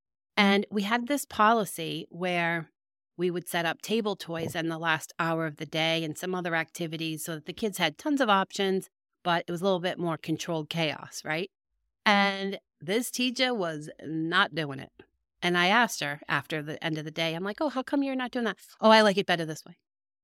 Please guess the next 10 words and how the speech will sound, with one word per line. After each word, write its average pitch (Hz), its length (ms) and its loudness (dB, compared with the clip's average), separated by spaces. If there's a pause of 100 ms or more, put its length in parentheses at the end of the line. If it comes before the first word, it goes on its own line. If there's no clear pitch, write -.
(240)
Guess 190 220 -4
what, 208 160 -2
girlfriend? 190 460 0 (340)
This 190 100 -8
is 196 80 -4
my 185 140 0
center, 156 440 -8
<laughs> - 80 -14
right? 214 320 2 (540)
And 190 300 4